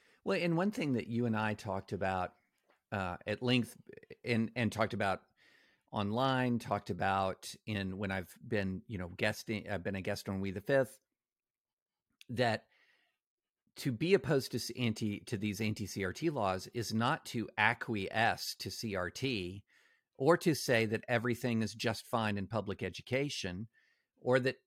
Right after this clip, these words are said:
parents should roll over and accept whatever sort of technocratic educator, education experts send their way. We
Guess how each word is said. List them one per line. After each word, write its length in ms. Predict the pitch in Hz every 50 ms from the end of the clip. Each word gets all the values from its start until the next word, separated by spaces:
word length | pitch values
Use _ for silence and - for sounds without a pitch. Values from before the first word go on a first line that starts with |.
| _ _ _ _ _ _ -
parents 340 | - 143 151 151 151 - -
should 180 | - 117 104
roll 260 | 110 120 120 123 127 123
over 260 | 123 123 117 123 117
and 80 | 110
accept 460 | 104 95 - - - 151 143 - - -
whatever 400 | 113 104 113 113 107 123 110 101
sort 240 | - - 120 104
of 100 | 98 92 - - - _ _ - -
technocratic 600 | 139 117 123 120 - - 123 110 104 101 104 101 - - - - _ _ -
educator, 680 | 120 107 98 110 - - 120 110 104 110 107 101 101 - -
education 560 | 117 113 110 117 107 - 120 107 - - 107
experts 520 | 104 101 - - - 107 98 - - -
send 200 | - 127 113 107
their 120 | 104 98 95
way. 360 | 98 120 139 135 117 104 101 - _ _ _ _ _ _ - -
We 340 | 117 131 151 170 160 139